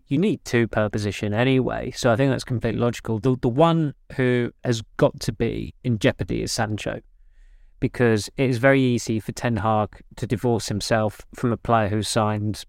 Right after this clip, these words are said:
on Solskjaer's watch. Antony is his signing. Garnacho is the player he's brought in. Although Amad was signed on Solskjaer's watch,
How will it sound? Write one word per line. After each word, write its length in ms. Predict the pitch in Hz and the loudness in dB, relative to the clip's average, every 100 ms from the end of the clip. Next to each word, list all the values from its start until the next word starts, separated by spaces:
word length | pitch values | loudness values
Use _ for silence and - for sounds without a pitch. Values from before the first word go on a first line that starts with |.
| - - - | -20 -6 -2
on 160 | 113 | 0
Solskjaer's 760 | 110 117 113 - 120 104 104 - | 2 2 2 0 -2 -2 -2 -2
watch. 320 | 117 - - - - - - - | -2 -4 -12 -20 -20 -20 -8 2
Antony 460 | 143 139 - 113 | 2 2 -2 -2
is 140 | 107 - | -2 -4
his 140 | 113 | -4
signing. 560 | - 110 101 101 110 104 - - | 0 0 0 -2 -4 -6 -14 -10
Garnacho 800 | 120 120 120 127 - 131 117 107 101 - | 2 4 4 0 0 0 2 0 -4 -6
is 140 | 127 - | -4 -4
the 80 | |
player 420 | - 117 110 107 107 - - | -2 2 4 2 -4 -10 -4
he's 160 | 117 | -4
brought 320 | - 113 110 | 0 0 0
in. 180 | 113 113 - - _ - - _ - | 0 -4 -6 -18 _ -20 -20 _ 0
Although 280 | 131 131 123 | 4 6 6
Amad 380 | 127 117 113 - | 6 4 0 -2
was 120 | 113 | -4
signed 440 | - 117 113 107 | 0 2 2 0
on 100 | 107 | -2
Solskjaer's 640 | 110 120 110 - 110 107 120 | -2 0 0 2 0 0 2
watch, 500 | 127 117 - - | 2 2 -2 -12